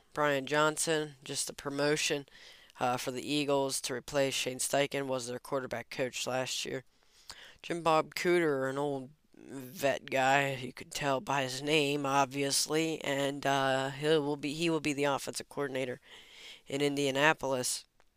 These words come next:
uh, for the Colts. Um, Tim Kelly was hired to replace, uh, Todd Downing in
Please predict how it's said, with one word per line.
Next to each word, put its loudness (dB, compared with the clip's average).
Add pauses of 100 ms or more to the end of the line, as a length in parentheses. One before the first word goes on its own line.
(200)
uh, -2
for -8
the -8
Colts. -2 (840)
Um, 2 (1800)
Tim 0
Kelly 6
was 2
hired 2
to -2
replace, -2
uh, -4
Todd 2
Downing 0
in -4